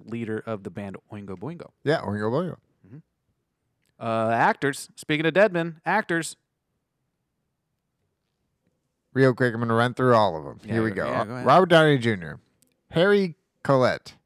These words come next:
Speaker 2: as Tommy Stubbins.
Speaker 1: As Stubbins.
Speaker 2: Doolittle, self-appointed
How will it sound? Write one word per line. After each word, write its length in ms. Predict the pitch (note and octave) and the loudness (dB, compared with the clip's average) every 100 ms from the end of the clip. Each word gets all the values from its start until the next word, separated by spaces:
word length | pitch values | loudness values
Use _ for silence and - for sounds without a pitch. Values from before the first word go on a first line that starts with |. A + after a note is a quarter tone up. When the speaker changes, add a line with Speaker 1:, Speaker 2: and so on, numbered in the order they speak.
| _ | _
Speaker 2:
as 300 | - A2 G2+ | -4 -2 -2
Tommy 300 | - C3+ C3+ | 0 0 0
Stubbins. 600 | A2+ A#2 F#2+ A#1+ B1+ - _ _ | 0 0 0 -4 -16 -20 _ _
Speaker 1:
As 140 | A2+ - | -20 -10
Stubbins. 580 | - D3 D#3+ F3 - - _ _ | -4 -2 -2 -4 -12 -20 _ _
Speaker 2:
Doolittle, 340 | A2+ G2+ G2 G2 | -2 0 -2 0
self-appointed 800 | A#2+ A2+ F#2+ B2+ B2 A#2+ G#2+ | 0 0 -2 -4 -2 -2 -6